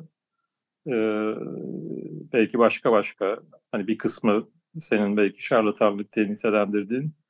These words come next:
biçimde hani ilerleyen, e, suistimale hatta açık diyelim,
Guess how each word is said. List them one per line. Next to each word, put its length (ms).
biçimde 560
hani 140
ilerleyen, 680
e, 40
suistimale 920
hatta 360
açık 380
diyelim, 480